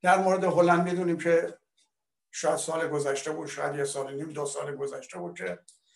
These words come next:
روابط بین ایران و هلند هم تقریباً به هم ریخت. علتش این بود که گویا سازمان مجاهدین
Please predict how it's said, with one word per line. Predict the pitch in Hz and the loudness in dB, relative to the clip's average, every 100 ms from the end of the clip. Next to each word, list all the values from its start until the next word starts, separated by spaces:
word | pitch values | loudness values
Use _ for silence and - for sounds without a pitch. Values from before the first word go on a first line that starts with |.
| _ _ - | _ _ -2
روابط | 151 147 151 147 165 165 160 156 - - _ _ _ _ _ _ _ _ _ _ _ _ _ _ _ _ _ _ _ _ _ - | 4 4 4 0 -2 0 0 -2 -8 -20 _ _ _ _ _ _ _ _ _ _ _ _ _ _ _ _ _ _ _ _ _ 0
بین | 165 165 | 4 4
ایران | 185 156 156 156 | 2 2 2 2
و | 139 | 0
هلند | 151 160 160 | 2 4 4
هم | 160 131 - _ _ | 2 0 -6 _ _
تقریباً | - - 147 143 147 147 156 - - _ _ _ _ _ _ _ _ _ _ - | -4 -2 -2 -2 -2 2 2 0 -4 _ _ _ _ _ _ _ _ _ _ -6
به | 180 | -2
هم | 147 180 196 | 2 4 4
ریخت. | 185 208 208 - - _ _ _ _ _ _ _ _ _ _ - | 0 -2 -4 -8 -20 _ _ _ _ _ _ _ _ _ _ -2
علتش | 151 156 160 170 175 | 4 4 4 0 0
این | 160 | 0
بود | 156 | -2
که | 151 160 165 - _ _ _ _ _ _ - | -2 0 0 -2 _ _ _ _ _ _ -14
گویا | 139 147 165 151 | -6 0 2 2
سازمان | 147 143 135 143 151 | 2 0 2 0 0
مجاهدین | 143 139 131 147 143 - - | -2 0 0 -2 -4 -6 -12